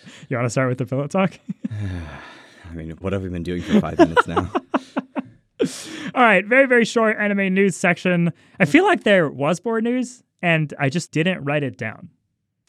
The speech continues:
Speaker 1: I don't
Speaker 2: I
Speaker 1: know
Speaker 2: mean,
Speaker 1: how
Speaker 2: you're also busy, man. You just submitted your fucking dissertation. Congratulations.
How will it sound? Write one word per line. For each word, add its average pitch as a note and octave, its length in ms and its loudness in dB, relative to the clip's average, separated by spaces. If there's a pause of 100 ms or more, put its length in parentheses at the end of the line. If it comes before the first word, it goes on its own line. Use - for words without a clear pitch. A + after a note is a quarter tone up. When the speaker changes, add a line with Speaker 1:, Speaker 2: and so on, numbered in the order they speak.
Speaker 1:
I D#3+ 80 -6
don't A3 140 2
Speaker 2:
I - 20 -2
Speaker 1:
know G#3+ 60 6
Speaker 2:
mean, D3 100 6
Speaker 1:
how B2+ 80 8
Speaker 2:
you're G3 120 6
also D#3 320 4
busy, A#2 340 4
man. B2+ 220 4
You E3 80 4
just F#3+ 160 -2
submitted F#3 280 2
your F3+ 100 0
fucking F#3+ 280 2
dissertation. F#3+ 640 2
Congratulations. B2 960 0